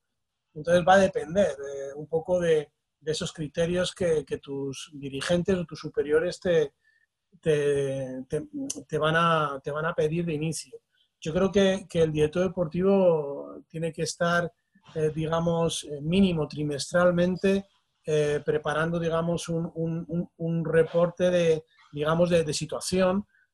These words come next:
eh, si no ha habido una día a día, un día a día de contacto con tus superiores.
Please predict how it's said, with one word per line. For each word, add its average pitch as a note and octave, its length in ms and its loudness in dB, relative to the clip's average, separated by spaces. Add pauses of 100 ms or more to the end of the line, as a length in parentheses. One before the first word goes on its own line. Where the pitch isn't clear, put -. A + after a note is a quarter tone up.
(140)
eh, D3 160 -6
si E3 240 -2
no F3+ 280 4
ha F3+ 60 6
habido F#3+ 600 2
una F3 760 -2 (600)
día F3+ 220 0
a F3 60 0
día, F3+ 260 -6
un F3+ 140 -4
día F#3 240 2
a D#3+ 40 -2
día F#3 280 0
de F3+ 120 0
contacto D3+ 580 -6
con C#3 120 -12
tus - 120 -20
superiores. B2 720 -16